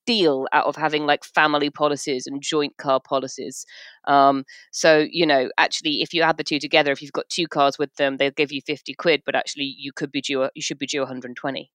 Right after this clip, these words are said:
So, um, interesting. Lucas.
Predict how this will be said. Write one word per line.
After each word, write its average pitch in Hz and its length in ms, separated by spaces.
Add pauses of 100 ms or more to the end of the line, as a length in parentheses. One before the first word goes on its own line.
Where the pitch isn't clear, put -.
So, - 260 (260)
um, 139 260 (220)
interesting. 156 480 (560)
Lucas. 170 380